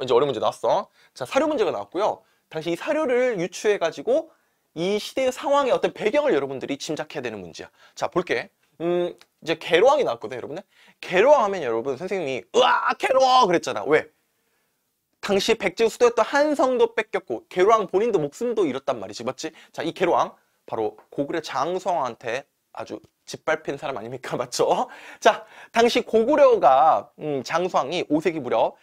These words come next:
남진 정책을 추진하고 평양으로 수도를 첨도하면서 남쪽을 강하게 압박하니까 당시 백제 개로왕이 중국 북위 황제에게 보낸 국서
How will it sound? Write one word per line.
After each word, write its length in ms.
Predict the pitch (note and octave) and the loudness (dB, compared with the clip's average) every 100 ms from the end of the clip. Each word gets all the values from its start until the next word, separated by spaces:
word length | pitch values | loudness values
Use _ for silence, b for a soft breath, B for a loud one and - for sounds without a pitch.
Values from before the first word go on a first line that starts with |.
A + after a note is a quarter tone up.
| b b | b b
남진 520 | B2 D3+ G#3 C4+ D4+ | 0 2 0 0 2
정책을 380 | C4+ B3+ A3+ G#3+ | 0 0 -4 -4
추진하고 320 | G#3+ G#3 D#3+ | -4 -4 -6
평양으로 500 | - D4+ D4+ D4+ A3 | -6 0 2 2 0
수도를 300 | - B3+ A3 | -2 2 4
첨도하면서 680 | - A3 A3 E3+ B2+ B2 G2+ | 2 0 0 0 0 0 0
남쪽을 420 | A#2 D#3+ G#3+ G#3 | 0 0 2 2
강하게 300 | E3+ C#3 B2 A#2+ | 2 -2 -4 -2
압박하니까 760 | B2 - - - G2+ - B2 - B B B | -2 -2 -6 -6 -10 -4 -4 -4 B B B
당시 400 | - E3+ E3+ E3+ | -6 -4 -4 -6
백제 400 | F3+ F3 - A#3 | -6 -6 2 2
개로왕이 680 | A3+ D3+ E3 B2+ C#3 D3+ G2+ b b | 2 -2 0 0 -4 -6 -8 b b
중국 440 | - F#3+ G3+ - | -4 -2 -2 -6
북위 540 | - F3+ G3+ B3 A#3+ A#3+ | -10 -6 -2 0 -2 -6
황제에게 1000 | C4 C#4 C#4 C#4+ A3 D#3+ - A#2 D#3 F#3+ | -6 -4 -2 -2 -2 -4 -6 -6 -6 -8
보낸 260 | - C#3+ C#3 | -8 -8 -8
국서 460 | - E3+ - - | -8 -10 -10 -6